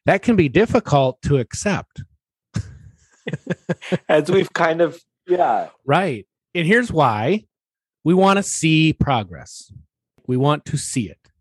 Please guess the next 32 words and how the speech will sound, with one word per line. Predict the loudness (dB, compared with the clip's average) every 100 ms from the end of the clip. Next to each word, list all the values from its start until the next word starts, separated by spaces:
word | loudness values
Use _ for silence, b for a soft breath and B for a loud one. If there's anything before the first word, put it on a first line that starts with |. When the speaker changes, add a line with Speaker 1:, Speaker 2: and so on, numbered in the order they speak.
| _ -12
Speaker 1:
We | -6
want | -4 -4
to |
see | -4 -4 -4 0
obvious | 2 2 2 2 0 -6 -16 -20 _ -2
progress. | -2 -2 -10 -20 -20 -20 _ _ B B B _
And | 2 4
imagine | 4 4 4 2 2
being | 4 4 4 4
a | 2
leader, | 0 0 0 -2 -6 -16 _ _ -8
right? | -2 -2 -2 _ -4
Or | 0
a |
Speaker 2:
Yeah. | 2
Speaker 1:
manager | 2 2 0 -6
and | -8
having | 0 2 4 2 0 -4
somebody | -6 0 2 2 0 -2 -6 _ _ _ _ _ -6
who | -2
works | 2 0 -2 -8
for | -4
you | -4 -4 -6 -10 _ _ _ _ _ 0
and | 2 4
you're, | 4 4
you're | 2 2
helping | 2 2 2 2
them | 2 2
learn | 2 2 2 -2
some | -4 -8 -6
new | -2 -2 -4
things, | -4 -6 -8 -20 -20